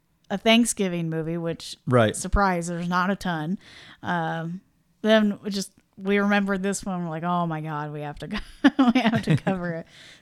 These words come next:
Speaker 1: So, but we'll save that for another date.
Speaker 2: Exactly.
Speaker 1: Instead, why don't you check out this teaser to our next
Speaker 2: This
Speaker 1: episode.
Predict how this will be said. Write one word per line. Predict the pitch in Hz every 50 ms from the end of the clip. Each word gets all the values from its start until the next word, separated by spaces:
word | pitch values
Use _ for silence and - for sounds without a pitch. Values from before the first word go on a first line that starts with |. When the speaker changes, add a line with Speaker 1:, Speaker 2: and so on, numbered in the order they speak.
| _ -
Speaker 1:
So, | - - 180 170 160 156 156 156 160 - _ _ _ _ -
but | 196 190
we'll | 190 185
save | - 214 202 185
that | 185 175 170 -
for | - 180 170
another | 170 170 170 170 170 165
date. | 165 165 160 156 160 - - -
Speaker 2:
Exactly. | - - 107 98 107 120 110 104 220
Speaker 1:
Instead, | 262 269 240 202 190 190 190 196 196 - - - - - - _
why | - 170 175 170
don't | 160 165 -
you | 185 185
check | - - 175 165 - 180
out | 165 165 160 156 156 -
this | - 170 -
teaser | - - 175 160 160 156 151
to | 151 - - 160
our | 156
next | 160 190 233 123 107 107
Speaker 2:
This | 135 165 233 254 - - -
Speaker 1:
episode. | 143